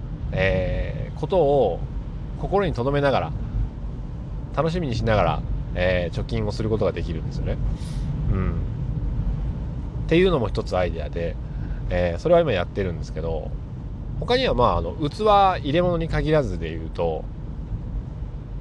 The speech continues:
家に浄水器ってある、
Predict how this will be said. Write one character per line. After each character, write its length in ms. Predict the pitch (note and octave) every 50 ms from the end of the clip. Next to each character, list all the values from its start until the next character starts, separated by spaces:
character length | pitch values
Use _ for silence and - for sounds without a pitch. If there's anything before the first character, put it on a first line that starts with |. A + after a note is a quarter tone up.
| - - - -
家 220 | - C#3 F#3 A3 A3+
に 240 | D#3+ G#2+ F#2+ E2 - - - - - - - - - - - - - - - - - -
浄 200 | - C3+ F#3 G#3
水 220 | G3+ - B3 A3
器 120 | - - G2
っ 40 | -
て 160 | - - F2+
あ 60 | E2+
る、 240 | E2 D#2 D#2 D2